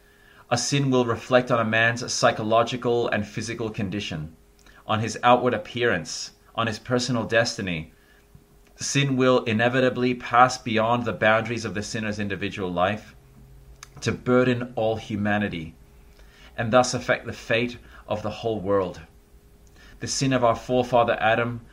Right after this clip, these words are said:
was not the only sin of cosmic significance. Every sin, manifest or secret, committed by each one of us affects the rest of the universe. And it's such an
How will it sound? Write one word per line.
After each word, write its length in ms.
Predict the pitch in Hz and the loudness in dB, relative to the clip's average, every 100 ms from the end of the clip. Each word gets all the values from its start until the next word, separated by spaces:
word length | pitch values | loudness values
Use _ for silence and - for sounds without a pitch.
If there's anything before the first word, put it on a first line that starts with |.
| - | -10
was 160 | 113 107 | -6 0
not 240 | 123 123 | 2 2
the 40 | 110 | 0
only 260 | 113 113 | -2 -6
sin 260 | 104 - 113 | -6 -4 -4
of 120 | 104 | -6
cosmic 480 | - 107 104 104 - | -2 -2 0 -4 -6
significance. 840 | 113 95 104 107 95 90 - - - - - - - - - - - | -8 -6 -6 -6 -8 -8 -10 -16 -20 -20 -20 -20 -20 -20 -20 -20 2
Every 300 | 139 131 135 | 2 4 0
sin, 480 | 127 135 101 78 76 - - - - - - | 0 -2 -2 -6 -12 -20 -20 -20 -20 -20 -8
manifest 840 | 110 120 135 143 143 110 92 - 113 | -2 4 4 4 2 0 0 -4 -6
or 100 | 113 | -6
secret, 580 | - 143 - 98 - - - - - - | -2 -2 0 -4 -4 -12 -20 -20 -20 -12
committed 440 | - 120 127 135 123 | -4 0 2 2 2
by 220 | 117 - | 0 2
each 260 | 139 131 113 | -4 -4 -2
one 200 | 113 120 | 0 0
of 120 | 92 | -2
us 340 | 87 - - - - - - | -4 -6 -12 -14 -16 -10 -8
affects 640 | - - 113 101 - - - - - | -6 -2 -2 -4 -12 -14 -18 -20 -10
the 120 | 110 | -8
rest 480 | 101 113 113 - - - | -2 -2 -2 -8 -12 -6
of 280 | 104 101 - - | -4 -4 -6 -12
the 120 | 95 92 | -10 -10
universe. 840 | 85 107 104 82 80 - - - - - - - - - - - - - - - - - | -6 -6 -4 -6 -8 -8 -14 -16 -16 -18 -18 -18 -18 -18 -18 -18 -18 -18 -20 -20 -18 -14
And 100 | 92 | -14
it's 100 | 92 | -12
such 200 | - - | -12 -8
an 200 | 101 90 | -8 -8